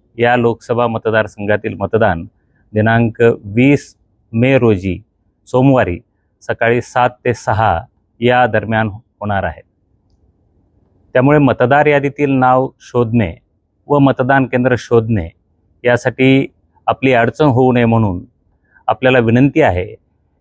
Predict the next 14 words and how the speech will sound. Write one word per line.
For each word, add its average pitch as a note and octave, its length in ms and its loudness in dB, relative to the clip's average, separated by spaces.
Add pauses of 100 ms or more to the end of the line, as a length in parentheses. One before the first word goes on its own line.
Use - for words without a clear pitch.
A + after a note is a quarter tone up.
(140)
की B2+ 80 0
आपण C#3 460 0 (680)
टोल E3 220 4
फ्री E3 220 -4
क्रमांक A#2 580 0 (400)
वन D3+ 460 0 (160)
नाईन B2+ 500 0 (140)
फाईव्ह A#2 300 2
झिरो G#2+ 520 0 (640)
किंवा C3 380 2 (720)
भारत B2+ 360 2
निवडणूक C#3 380 2
आयोगाने A#2+ 500 2
विकसित A2 400 -6